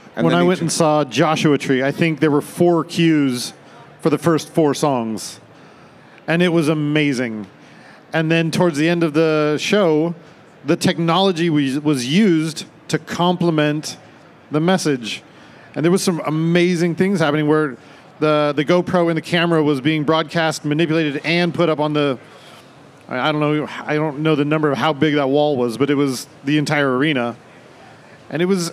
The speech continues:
Speaker 2: it was, it was a v-, a very easy transition from one cue per song to some rock and roll to some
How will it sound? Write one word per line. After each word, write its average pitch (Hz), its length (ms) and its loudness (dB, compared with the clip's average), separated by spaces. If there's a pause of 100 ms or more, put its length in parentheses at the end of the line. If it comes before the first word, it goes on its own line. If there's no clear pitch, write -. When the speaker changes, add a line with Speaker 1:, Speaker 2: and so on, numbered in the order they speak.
Speaker 2:
it - 80 -8
was, 180 200 0 (800)
it 165 80 0
was 190 140 4
a 196 40 4
v-, 143 180 -10 (260)
a 160 80 0
very 165 840 0 (1200)
easy 196 480 2
transition 160 840 0
from 147 440 -2 (240)
one 180 340 2
cue 185 220 0
per 160 140 0
song 151 540 -2 (580)
to - 100 -4
some 156 180 -2
rock 165 260 0
and 170 100 0
roll 165 520 0 (460)
to 165 100 -2
some 151 380 -2